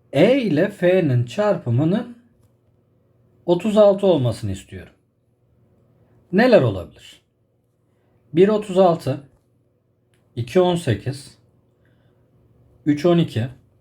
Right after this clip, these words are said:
dört dokuz, altı altı. Yine ikisini toplayıp iki ile çarptığımda bana çevreyi verecek. Bir ile otuz altıyı topladım. Otuz yedi, iki ile çarptım.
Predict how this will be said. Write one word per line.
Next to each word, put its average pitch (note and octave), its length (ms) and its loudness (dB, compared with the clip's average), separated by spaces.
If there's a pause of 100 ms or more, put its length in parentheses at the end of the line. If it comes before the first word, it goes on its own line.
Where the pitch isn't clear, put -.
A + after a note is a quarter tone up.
(800)
dört E3+ 300 0
dokuz, F#3+ 600 -6 (720)
altı F#3+ 360 2
altı. C#3+ 320 0 (1400)
Yine E3+ 360 0 (100)
ikisini E3 500 -4
toplayıp A2+ 720 -4 (500)
iki F3+ 220 -4
ile C#3 200 4
çarptığımda A#2 720 -4
bana D#3 220 0
çevreyi C3+ 480 0
verecek. F#2+ 500 -8 (420)
Bir F#3 120 4
ile F3 80 2
otuz D3 280 -2
altıyı C3+ 300 0
topladım. F2 400 -12
Otuz D3 320 -8
yedi, D#3+ 380 -4
iki D3 220 -2
ile B2+ 140 2
çarptım. - 440 -8